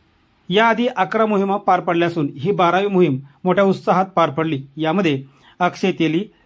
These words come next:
श्रेयस बाविलकर, सूरज पाटील, वैभव भिसे, पार्थ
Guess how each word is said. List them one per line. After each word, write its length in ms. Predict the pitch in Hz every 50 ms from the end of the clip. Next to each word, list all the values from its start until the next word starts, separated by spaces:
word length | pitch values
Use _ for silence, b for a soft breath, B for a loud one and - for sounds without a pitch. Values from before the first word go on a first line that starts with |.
| b - -
श्रेयस 440 | 190 185 185 190 202 202 202 - - _ _ _ _ _ _ _ _ _ _ -
बाविलकर, 600 | 170 147 160 160 160 180 220 220 - 202 165 139 143 - -
सूरज 280 | - - 170 170 165 156
पाटील, 400 | - - 160 151 135 170 190 214
वैभव 380 | 185 165 160 160 156 156 170 160
भिसे, 400 | 139 151 156 143 - 185 147 131 B B B B B _
पार्थ 320 | - 180 175 180 185 180